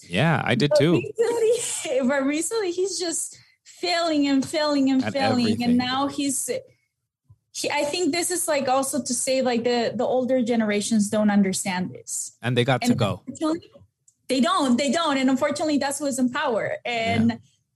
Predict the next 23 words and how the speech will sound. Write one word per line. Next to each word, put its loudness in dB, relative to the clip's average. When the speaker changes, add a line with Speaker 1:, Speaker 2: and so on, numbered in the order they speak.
Speaker 2:
we 0
understand 0
it 0
because, -4
you 4
know, 4
women, 4
we 6
now 4
have -4
a -2
voice 0
that -2
is 2
getting 4
heard -2
at 0
a 2
national 2
and 2
an 2
international 0
level, -2